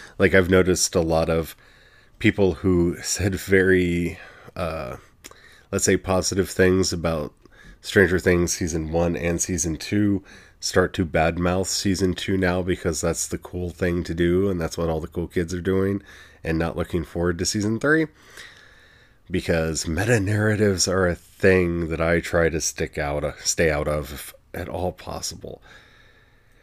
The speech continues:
See my, uh, Crimes of Grindelwald episode for an example of that. But all in all, good show. I am really curious where it's going.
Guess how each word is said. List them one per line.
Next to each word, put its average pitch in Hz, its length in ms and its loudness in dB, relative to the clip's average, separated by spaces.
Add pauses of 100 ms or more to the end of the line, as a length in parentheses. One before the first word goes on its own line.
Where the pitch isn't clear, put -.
See 80 460 0 (120)
my, 73 320 -4
uh, 69 240 -6 (640)
Crimes 87 320 2
of 78 120 -10
Grindelwald 76 680 -4 (220)
episode 73 580 -6 (580)
for - 320 -8 (100)
an 76 140 -6
example 73 420 -8
of 73 80 -14
that. 90 260 -4 (640)
But 113 240 4 (1300)
all 165 180 6
in 101 100 4
all, 95 260 2 (500)
good 107 180 0
show. 92 460 4 (1300)
I 92 140 -2
am 82 260 -8 (460)
really 98 240 2
curious 87 440 0
where 87 120 0
it's 80 120 -6
going. 76 420 -4